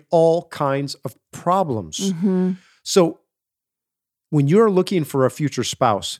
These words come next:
Speaker 1: make sure that the person is going the same spiritual direction that you are.
Speaker 2: Yes.
Speaker 1: This is massive. I
Speaker 2: You
Speaker 1: mean, we can almost not even say anything
Speaker 2: That's,
Speaker 1: else.
Speaker 2: this is the biggest thing. Yeah, you don't want to go into any relationship with the plans that you are gonna make this person become something that you want them to be.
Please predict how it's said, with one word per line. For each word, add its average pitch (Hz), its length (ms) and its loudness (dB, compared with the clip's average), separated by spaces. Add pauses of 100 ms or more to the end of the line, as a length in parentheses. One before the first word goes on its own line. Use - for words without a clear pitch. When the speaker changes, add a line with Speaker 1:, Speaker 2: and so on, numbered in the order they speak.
(160)
Speaker 1:
make 175 220 0
sure 185 220 -2
that 143 160 -4
the 175 60 -4
person 165 360 0
is 107 80 -4
going 131 240 0
the 110 80 -10
same 147 300 -2
spiritual 139 480 -2
direction 127 420 -2
that 113 180 -6
you 135 200 -2
are. - 200 -12 (1000)
Speaker 2:
Yes. 175 440 2
Speaker 1:
This 220 160 4
is 196 120 0
massive. 170 560 2
I 127 60 -2
Speaker 2:
You 165 60 4
Speaker 1:
mean, 170 260 4
we 175 80 2
can 196 140 2
almost 180 240 4
not 170 120 6
even 147 160 2
say 147 180 4 (100)
anything - 20 4 (200)
Speaker 2:
That's, - 20 -
Speaker 1:
else. 139 120 4
Speaker 2:
this 262 120 2
is 262 100 0
the 233 80 4
biggest 196 300 2
thing. 185 200 -2
Yeah, 185 60 0
you 208 160 0
don't 254 320 0
want 214 340 2
to 247 80 -2
go 196 200 2
into 190 320 -2
any 202 240 2
relationship 185 640 0
with 185 100 -4
the 170 80 -2
plans 196 560 0
that 165 300 0
you 185 260 2
are 190 100 6
gonna 175 420 -2
make 170 300 -4
this 175 220 -2
person 165 600 -4
become 190 560 0
something 175 400 -2
that 165 120 -2
you 180 160 -6
want 156 300 -6
them 160 140 -6
to 156 100 -4
be. 123 360 -8